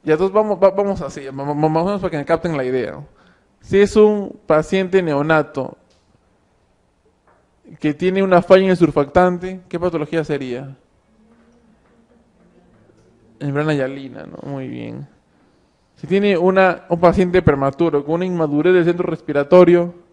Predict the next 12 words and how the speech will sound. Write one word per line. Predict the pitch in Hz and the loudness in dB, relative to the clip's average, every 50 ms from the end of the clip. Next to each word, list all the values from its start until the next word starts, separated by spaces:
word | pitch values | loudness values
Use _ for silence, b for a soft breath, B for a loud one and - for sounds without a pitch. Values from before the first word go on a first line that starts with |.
| _ _ _ _ _ _ _ _ _ _ _ _ _ _ _ _ _ _ _ | _ _ _ _ _ _ _ _ _ _ _ _ _ _ _ _ _ _ _
inmadurez | - 165 196 208 202 202 196 185 156 147 143 147 160 175 180 | -8 -6 -4 -4 -2 0 0 0 0 -2 -2 0 2 2 2
del | 175 160 | 2 2
centro | 160 165 175 170 | 0 -4 -4 -4
respiratorio, | 165 165 - 151 139 135 131 - 139 131 123 123 135 135 143 - _ _ | -6 -4 -4 -4 -4 -2 0 0 0 0 0 -2 -4 -8 -8 -12 _ _
el | - | -2
centro | - 185 | 0 2
respiratorio | 190 190 180 170 180 196 185 175 | 4 6 6 6 6 6 6 6
está | 180 190 | 4 2
en | 180 165 | 0 -2
el | 147 | 0
bulbo, | 147 165 185 165 143 131 135 139 143 | 6 8 8 8 8 6 2 -2 -4
¿ah? | 165 202 | -6 -6